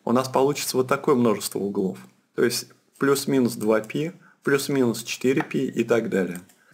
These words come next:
И то же самое для второй точки, три пи на четыре. Это будет три пи на четыре плюс-минус два пи, плюс-минус четыре пи. Поэтому в общем случае мы получаем такое множество решений. То есть вот это вот частное уравнение синус икс корень из двух на два имеет вот такое вот решение.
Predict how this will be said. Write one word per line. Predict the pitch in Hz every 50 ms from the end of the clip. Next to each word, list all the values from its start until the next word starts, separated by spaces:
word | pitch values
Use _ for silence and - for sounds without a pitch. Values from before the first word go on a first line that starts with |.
| _ -
И | 131
то | 127 147 147
же | 143 -
самое | - 143 131 127 113
для | 117 120
второй | 120 123 - 120 123 120 110
точки, | 117 123 101 - - - - -
три | - 131 123 120
пи | 123 131 123
на | 110 98
четыре. | 98 - - - - - - -
Это | 107 -
будет | - - 120 117 120
три | - 127 120
пи | 123 131 127
на | 113 104
четыре | - - - 120 104 98
плюс-минус | - - 120 113 - - 117 113 110 95 -
два | - 104 120 139
пи, | 127 - - 156 151 151 - - - _ _ _
плюс-минус | - 123 120 123 - 120 110 110 110
четыре | - - - - - 151 143 135
пи. | - - 139 123 120 - - _
Поэтому | - 113 120 123 123 123 120 110 117
в | 127
общем | 127 127 - 113 110
случае | - - 170 190 190 - - 113
мы | 107 110 110
получаем | - 117 113 113 - - 139 139 143 139 - _ _ _
такое | - 110 107 - 143 135 131
множество | 120 113 113 110 107 107 - - - 107 104 107 104 - -
решений. | - 113 104 - - - 101 95 98 95 95 - - - _ _ _
То | - 127
есть | 120 120
вот | 131 127 127
это | 139 135 131 117
вот | 113 113 -
частное | - 143 135 113 - - 110 104
уравнение | 104 107 113 120 123 123 117 107 101 98
синус | - - 123 107 104 - - -
икс | 107 - - -
корень | - - 113 110 110
из | 104 101
двух | 107 101 98 -
на | 123 131 156 160
два | 131 104 98 95 - - - _ _ -
имеет | 107 113 123 143 147 135 - - -
вот | - 107 117 123 127 -
такое | 110 110 - - 104 101
вот | 101 101 - -
решение. | 101 139 - - 185 190 - - - -